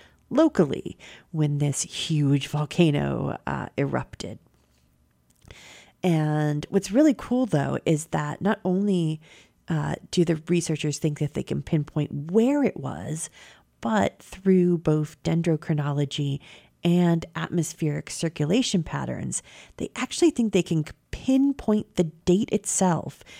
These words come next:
to the fall of five thirty-nine C E. That's pretty impressive. <laughs> Uh, and so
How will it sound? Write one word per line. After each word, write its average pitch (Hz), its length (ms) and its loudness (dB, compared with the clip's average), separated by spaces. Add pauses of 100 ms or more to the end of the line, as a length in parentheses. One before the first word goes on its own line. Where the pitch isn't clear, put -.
(200)
to 214 100 4
the 185 160 2
fall 220 880 0
of 170 160 2
five 160 520 0
thirty-nine 147 920 -2
C 143 440 -4
E. 156 440 -2 (560)
That's 220 180 -4
pretty 294 240 0
impressive. - 600 -4 (180)
<laughs> 294 220 4 (920)
Uh, 160 240 0 (100)
and 196 220 4
so 175 520 4